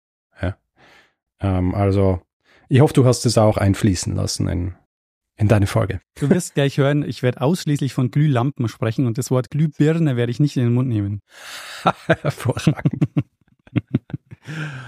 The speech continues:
Speaker 2: Ähm,
Speaker 1: Sehr gut.
Speaker 2: es tut mir leid, Richard, weil ich dachte mir natürlich schon, dass es eine Geschichte ist, die du auch machen wollen würdest, aber ich dachte mir, ich muss sie jetzt machen, weil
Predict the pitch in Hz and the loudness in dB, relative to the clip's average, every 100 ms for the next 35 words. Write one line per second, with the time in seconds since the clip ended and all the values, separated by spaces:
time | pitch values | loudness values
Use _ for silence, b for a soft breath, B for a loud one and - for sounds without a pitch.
0 | 113 98 B B B B 147 147 156 156 | -18 -20 B B B B 2 4 4 4
1 | 113 98 98 - 92 _ _ _ 156 - | 4 0 -4 -8 -12 _ _ _ -2 2
2 | 196 151 156 160 151 131 139 151 - 151 | 2 2 2 2 0 2 0 0 -2 0
3 | 185 156 156 143 151 143 139 139 147 131 | 2 2 2 0 0 -2 -2 0 0 0
4 | 160 147 135 - 139 147 147 196 135 131 | -2 0 -2 -2 -2 -2 -2 -2 -2 -4
5 | - - 131 131 160 143 135 135 - 117 | -6 -2 -2 0 0 0 0 -2 -6 -4
6 | 123 127 127 143 - 135 127 143 - 143 | -2 0 0 -2 -2 -4 -2 -2 2 2
7 | 139 127 160 - 139 - 143 135 143 117 | 2 0 -2 0 -2 0 0 2 2 2
8 | 117 123 123 127 | 2 2 2 0